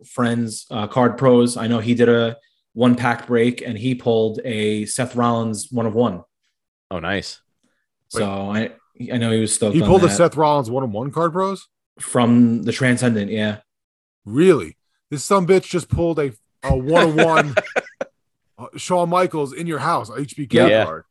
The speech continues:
Speaker 2: I
Speaker 1: One
Speaker 2: saw that.
Speaker 1: pack, six bucks.
Speaker 3: Yeah, off, uh, off J P D Customs on Whatnot. We gotta start thinking about going into Whatnot, boys.
Speaker 1: You know
Speaker 2: Let me
Speaker 1: what's
Speaker 2: tell you,
Speaker 1: funny? He's
Speaker 2: Card
Speaker 1: also
Speaker 2: Pros.
Speaker 1: in the Facebook group.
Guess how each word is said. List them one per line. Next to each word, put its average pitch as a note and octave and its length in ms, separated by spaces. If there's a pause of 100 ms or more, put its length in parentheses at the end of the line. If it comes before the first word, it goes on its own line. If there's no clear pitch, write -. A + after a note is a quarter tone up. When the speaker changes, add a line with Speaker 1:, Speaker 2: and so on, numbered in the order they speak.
(180)
Speaker 2:
I A2+ 60
Speaker 1:
One C3+ 140
Speaker 2:
saw - 60
that. A#2 60
Speaker 1:
pack, C3+ 300
six D3 220
bucks. - 500 (580)
Speaker 3:
Yeah, F3 160
off, D#3 360
uh, C#3+ 340 (600)
off D3 460
J E3+ 260
P E3 180
D D#3 160
Customs C#3 480
on B2 140
Whatnot. A2+ 460 (200)
We F#3+ 80
gotta F4+ 160
start D#3 180
thinking C#3+ 140
about C3 160
going B2 180
into G#2+ 120
Whatnot, G#2+ 400
boys. G2 380 (200)
Speaker 1:
You C#3+ 80
know D#3 60
Speaker 2:
Let G3 40
me - 20
Speaker 1:
what's G#3+ 80
Speaker 2:
tell B2+ 120
you, D3+ 60
Speaker 1:
funny? G3 140
He's D#3+ 240
Speaker 2:
Card G#3 120
Speaker 1:
also G#3 300
Speaker 2:
Pros. F#3 100
Speaker 1:
in E3 220
the D3 60
Facebook F3+ 420
group. G2 240